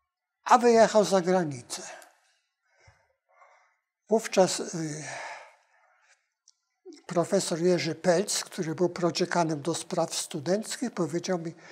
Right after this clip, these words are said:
„No, jest pan w takiej sytuacji, w jakiej był pan rok temu”.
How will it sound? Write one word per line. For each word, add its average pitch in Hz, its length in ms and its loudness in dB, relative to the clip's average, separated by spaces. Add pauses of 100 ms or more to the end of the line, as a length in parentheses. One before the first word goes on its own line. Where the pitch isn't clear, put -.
(260)
„No, 269 100 4
jest 254 240 2
pan 247 160 4
w - 80 -6
takiej 202 300 4
sytuacji, 185 720 0
w - 20 2
jakiej 190 300 4
był 170 180 2
pan 208 240 0
rok 262 240 2
temu”. - 420 0